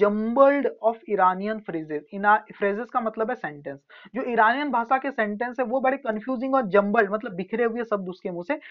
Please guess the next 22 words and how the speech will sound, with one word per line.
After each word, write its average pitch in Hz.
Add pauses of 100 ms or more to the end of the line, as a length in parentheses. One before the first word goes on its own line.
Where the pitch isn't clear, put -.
(160)
निकल 196
रहे 196
थे, 233
क्योंकि 214
काफी 208
घबराया 170
हुआ 160
भी 156
वो 233 (120)
था, 165
उसे 151
डर 165
भी 151
लग 147
रहा 151
था, 170 (120)
ठीक 220
है 262
ना। 196 (680)
He 320 (100)
backed 233
away, 156